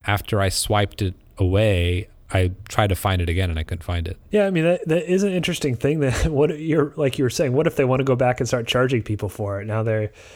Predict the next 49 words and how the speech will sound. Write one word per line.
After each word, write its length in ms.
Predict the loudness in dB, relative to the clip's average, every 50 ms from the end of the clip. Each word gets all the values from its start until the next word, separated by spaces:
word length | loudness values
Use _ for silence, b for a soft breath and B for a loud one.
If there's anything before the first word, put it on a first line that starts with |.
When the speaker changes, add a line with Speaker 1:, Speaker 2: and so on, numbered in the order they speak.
| B B B
Speaker 2:
mean, 100 | -2 0
you 60 | 2
already 200 | 2 4 4 4
got 120 | 2 2
the 80 | 2 0
confusing 540 | -2 -2 -4 0 0 0 0 0 -2 -2 0
message 500 | -2 -2 0 0 -2 -2 -4 -4 -4 -4
of 400 | -2 -2 -4 -6 -8 -14 -16 -18 B B B B B
kind 180 | -4 -2 0
of 80 | 0 -2
conflicting 520 | -2 -4 -6 -4 -4 -4 -2 -2 -4 -6 -4
things, 480 | -4 -4 -2 -2 -2 -2 -2 -4 -4
and 240 | -6 -8 -8 -10 -10 -12
now 200 | -8 -6 -4 -2
they 100 | -2 0
wanna 180 | 0 0 -2 -2
go 100 | -2 -2
back 220 | -2 -2 -2 -2
to 100 | -4 -8
charging. 380 | -8 -6 -4 -2 -2 0 -2 -2
I 20 |
mean, 140 | -2 0 0
there's 160 | 2 4 4
other 200 | 4 4 4 4
ways 320 | 2 2 2 2 2 0 -2
to, 420 | -2 -4 -2 -2 -2 -4 -6 -8 -10 -16 -10 -6 -4
to 120 | -4 -2
go 200 | -2 0 0 0
about 520 | -2 -2 -2 0 0 0 0 -2 -4 -8 -10 _ _ _ _ -12
charging 420 | -6 -4 -2 -2 0 -2 -2 -4 -4
people. 720 | -4 -4 -6 -4 -4 -4 -4 -2 -4 -4 -6 -6 -8 -6 0
Speaker 1:
By 140 | 0 2 2
the 80 | 4
way, 120 | 2 4 2
I 100 | 2 2
have 180 | 2 2 0 0
to 60 | -2
mention 300 | 0 0 0 0 0 -2
this 180 | 0 -2 -2 -2
because 300 | -4 -6 -4 -2 -2 0
my 140 | 0 0 -2
friend 400 | -2 -2 0 0 0 0 0 0
just 320 | -2 -2 -2 -4 -4 -2
messaged 480 | 0 0 0 0 -2 -2 -2 -4 -4 0
me 240 | 0 2 2 0
on 160 | 0 0 0 2
WhatsApp 600 | 4 2 2 2 2 2 2 2 0 -2 -4 -2
to 120 | 0 2
our, 220 | 2 2 2 2